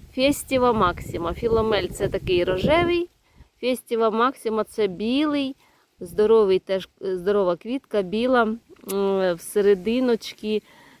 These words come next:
е, такі розовенькі мазочки. От з цих двох півоній, ну і, звичайно, рубра плена.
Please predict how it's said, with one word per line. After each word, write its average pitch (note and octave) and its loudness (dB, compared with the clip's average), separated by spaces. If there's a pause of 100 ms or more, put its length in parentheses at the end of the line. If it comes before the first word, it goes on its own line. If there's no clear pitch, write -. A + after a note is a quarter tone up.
е, F#3 0
такі G3+ 2
розовенькі G#3 0
мазочки. F#3 -2
От A3+ -6
з - -16
цих B3 -2
двох G#3+ -2
півоній, D4 -2 (720)
ну D5 8
і, D#4 4
звичайно, B3+ 0
рубра A#3+ 2
плена. F#3 -2